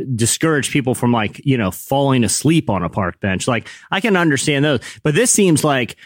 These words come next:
you know, you're in-, intentionally trying to inflict pain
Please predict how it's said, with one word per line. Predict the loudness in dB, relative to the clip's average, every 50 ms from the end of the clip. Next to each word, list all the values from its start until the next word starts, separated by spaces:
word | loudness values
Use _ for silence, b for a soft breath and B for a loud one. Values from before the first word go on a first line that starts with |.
| B B B
you | 0 2
know, | 2 4 4 4 4
you're | 4 4 4 4 4 2
in-, | 2 2 2 2 2
intentionally | 2 0 0 0 0 0 2 2 2 2 2 2 2 2
trying | 2 0 -2 -2 0 0
to | 2
inflict | 0 0 -2 0 0 0 0 0 -4 -10 -16
pain | -8 -4 -2 0 0 0 0 -2 -4 -6